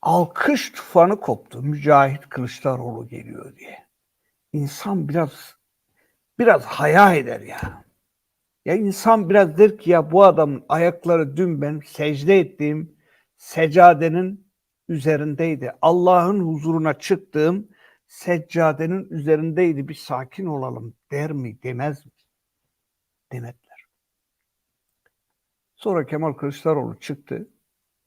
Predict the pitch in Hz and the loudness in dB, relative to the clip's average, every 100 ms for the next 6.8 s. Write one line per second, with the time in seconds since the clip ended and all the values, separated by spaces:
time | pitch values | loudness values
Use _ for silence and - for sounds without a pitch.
0 | _ _ _ _ _ _ _ _ _ _ | _ _ _ _ _ _ _ _ _ _
1 | _ - - - 180 180 190 196 262 240 | _ -20 -20 -10 -6 -4 -2 0 0 -2
2 | 196 180 - 165 147 175 151 175 156 147 | 0 -2 -2 -8 -4 -4 -2 -2 -2 -6
3 | 127 170 180 120 92 - _ - _ _ | -6 -8 -6 -8 -10 -18 _ -20 _ _
4 | _ _ _ _ _ _ _ _ _ _ | _ _ _ _ _ _ _ _ _ _
5 | _ _ _ _ _ _ _ _ 143 165 | _ _ _ _ _ _ _ _ -6 -4
6 | 214 240 208 151 123 107 101 98 | 0 0 0 -6 -8 -12 -14 -20